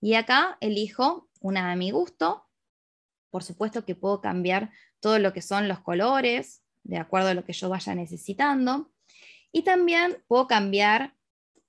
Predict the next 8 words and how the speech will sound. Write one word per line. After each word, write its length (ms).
el 180
tamaño, 480
lo 160
puedo 180
reducir, 840
lo 240
puedo 500
ampliar. 640